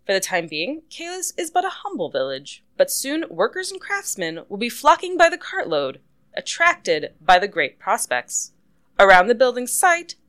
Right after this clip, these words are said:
a city is slowly rising up. Goal of the game. The players embody master builders.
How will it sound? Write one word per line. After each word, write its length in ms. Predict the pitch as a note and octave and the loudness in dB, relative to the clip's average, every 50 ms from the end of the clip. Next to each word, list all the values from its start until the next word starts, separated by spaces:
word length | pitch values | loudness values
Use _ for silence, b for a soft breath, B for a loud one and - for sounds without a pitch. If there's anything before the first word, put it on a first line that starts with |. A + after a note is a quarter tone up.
| _ - | _ -8
a 60 | - | -4
city 460 | - - - G4+ F4 G#3 D#3 D#3 - - | -2 -2 0 -2 -2 -2 -4 -6 -6 -8
is 160 | - G3 - | -6 -2 0
slowly 540 | - - - D4+ D#4 C#4 G3+ D#3 C#3+ C3+ - | 0 0 -2 0 0 2 2 2 0 -4 -4
rising 380 | - C3+ C3 C3 B2+ C#3+ C3 - | -2 0 0 0 -2 -6 -8 -8
up. 260 | D#3+ D#3+ C#3 - _ _ _ _ _ _ _ _ E3 | -8 -8 -8 -8 _ _ _ _ _ _ _ _ 6
Goal 240 | F#3+ A3+ C#4 D4+ | 8 8 8 8
of 80 | D#4 D4+ | 6 0
the 80 | D#4+ A3+ | -2 0
game. 380 | E3 C#3 C3 C3 - C#3+ - _ _ _ - | 0 0 0 -2 -6 -12 -20 _ _ _ 4
The 100 | C#4 C4+ | 4 6
players 340 | - E4+ F#4 G4 G#4 G#4 A4 | 6 6 4 4 2 0 -2
embody 400 | A4 G4 A#3 G#3+ G3 F#3+ F#3+ G3+ | 0 4 6 6 6 6 6 4
master 380 | F3 C#3+ C3 C3+ - - - | 2 2 2 0 0 -4 -8
builders. 640 | - - E3 E3+ D#3+ C3+ A#2+ A#2 A#2+ B2+ - - - | -8 -8 -6 -4 -4 -4 -4 -4 -6 -8 -10 -10 -10